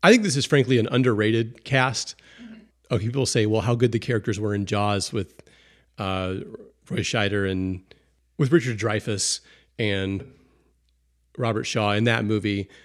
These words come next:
Speaker 1: that they were really, you know, well-developed characters and likable characters." But I think the, the characters in Jurassic Park are, again, I think they're likable, and I think the char-, the actors do a really good job bringing them to the screen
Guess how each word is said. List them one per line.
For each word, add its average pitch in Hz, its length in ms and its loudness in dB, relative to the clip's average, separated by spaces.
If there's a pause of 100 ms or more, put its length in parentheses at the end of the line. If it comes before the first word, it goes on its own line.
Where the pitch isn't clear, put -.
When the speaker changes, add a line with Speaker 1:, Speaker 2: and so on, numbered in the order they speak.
Speaker 1:
that 101 140 -4
they 104 140 2
were 101 140 0
really, 101 420 -2 (180)
you - 60 -4
know, 101 100 0
well-developed 95 560 -4
characters 95 520 -4
and 98 80 -6
likable 95 280 -6
characters." 95 440 -4 (220)
But 165 100 4
I - 20 8
think 175 340 0
the, 117 420 0 (840)
the 147 100 0
characters 131 680 0 (120)
in 110 400 0
Jurassic 117 380 0
Park 110 380 -4 (100)
are, 98 380 -2
again, 113 480 0 (100)
I 131 60 -2
think 160 140 0
they're 131 100 0
likable, 123 360 -2
and 117 80 0
I - 40 -6
think 156 140 -2
the 117 80 -6
char-, 131 240 -2
the 110 440 0
actors 131 340 -2
do 123 140 -2
a 110 40 0
really 107 140 -2
good 101 140 -4
job 101 360 -4
bringing 104 240 -4
them 98 140 -4
to 104 100 -10
the 98 100 -6
screen 101 460 -2